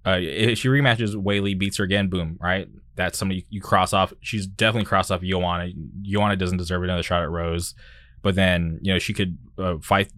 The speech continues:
uh, Yan Xiaonan, ranked number three. But then at, at that point, like, all right, cool. Like, Rose has beat the majority of the women in the top ten. She's on a streak. Let's, let's try to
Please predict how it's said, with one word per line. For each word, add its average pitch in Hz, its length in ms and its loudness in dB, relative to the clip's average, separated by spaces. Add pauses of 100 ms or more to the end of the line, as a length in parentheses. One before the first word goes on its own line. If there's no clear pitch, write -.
(240)
uh, 90 80 0
Yan 92 640 4
Xiaonan, 92 720 0 (260)
ranked 95 220 0
number 90 160 0
three. 90 420 -6 (600)
But 110 120 4
then 107 140 4
at, 107 140 2 (220)
at 101 180 2 (120)
that 113 200 4
point, 107 140 0
like, 92 80 0
all 101 60 0
right, 101 100 0
cool. 139 260 2
Like, 87 160 -4 (400)
Rose 110 260 4
has 117 140 2
beat 104 160 0
the 107 60 0
majority 98 380 2
of 90 100 -2
the 90 80 -2
women 95 280 2
in 92 60 2
the 90 80 0
top - 240 0
ten. 104 360 0 (920)
She's 101 320 0
on 107 220 4
a 110 40 6
streak. 110 280 -2
Let's, 98 200 -2 (320)
let's 107 220 0
try 113 160 6
to 101 100 2